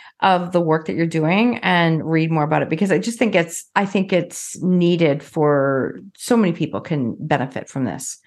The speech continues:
And as I look at, like, <sighs> to me, your backstory, you have walked so much of these, like, this is, it's, it's,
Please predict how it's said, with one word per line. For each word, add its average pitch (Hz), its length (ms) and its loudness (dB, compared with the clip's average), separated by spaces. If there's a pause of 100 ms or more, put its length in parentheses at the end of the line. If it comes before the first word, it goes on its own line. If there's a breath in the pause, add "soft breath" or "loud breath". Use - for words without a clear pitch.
(920 soft breath)
And 208 160 4
as 208 100 0
I 220 140 4
look 214 440 0
at, 139 600 -2 (100)
like, 185 320 -2
<sighs> - 1120 -20
to 208 100 -2
me, 196 540 4
your 190 340 2
backstory, 170 800 -2
you 190 220 0
have 190 260 -2
walked 160 680 -2
so 175 400 0
much 165 480 0
of 147 220 0
these, 143 520 0
like, 170 180 2
this 214 220 0
is, 190 240 2
it's, - 480 -4
it's, - 640 -6